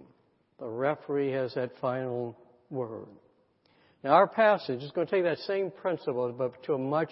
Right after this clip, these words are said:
more serious level. And it's answering the question, who will, who can mediate for the sins that we commit before God?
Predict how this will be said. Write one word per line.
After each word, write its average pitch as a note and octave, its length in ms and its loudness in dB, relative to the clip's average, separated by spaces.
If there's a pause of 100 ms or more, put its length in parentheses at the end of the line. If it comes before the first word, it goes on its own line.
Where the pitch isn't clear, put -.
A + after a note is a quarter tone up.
more D3 300 -2 (200)
serious F#3 640 -2
level. B2 580 -4 (1040)
And A#2+ 100 -8
it's B2 140 -2
answering F3 320 2
the C3+ 80 -2
question, D#3+ 480 0
who G#3 420 2 (380)
will, C#3+ 640 2
who F3+ 340 2
can D3+ 600 -2
mediate E3 760 -2 (680)
for C3+ 160 0
the C3 160 -2
sins D#3 760 -6 (500)
that C3+ 160 0
we C#3+ 300 0
commit A#2+ 680 -10 (480)
before B2 460 -4
God? A#2+ 480 -4